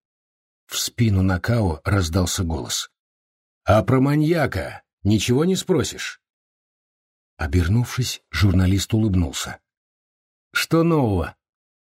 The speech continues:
"Ну!" Сики едва заметно улыбался.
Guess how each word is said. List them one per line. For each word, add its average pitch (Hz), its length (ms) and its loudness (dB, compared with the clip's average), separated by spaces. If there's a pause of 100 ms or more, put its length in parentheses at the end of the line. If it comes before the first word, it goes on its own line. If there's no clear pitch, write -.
(480)
"Ну!" 185 800 0 (880)
Сики - 500 -2
едва 95 480 0
заметно 92 480 2
улыбался. - 640 -4